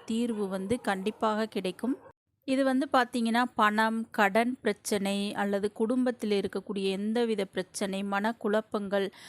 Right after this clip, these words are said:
அனைத்திற்குமே உங்களுக்கு வந்து ஒரு தீர்வை வந்து கண்டிப்பாக கொடுக்கக்கூடிய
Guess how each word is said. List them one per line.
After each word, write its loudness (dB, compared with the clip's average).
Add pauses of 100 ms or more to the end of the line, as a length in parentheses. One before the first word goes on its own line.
(160)
அனைத்திற்குமே 0
உங்களுக்கு -2
வந்து -2
ஒரு 0
தீர்வை 0
வந்து -4
கண்டிப்பாக -2
கொடுக்கக்கூடிய -6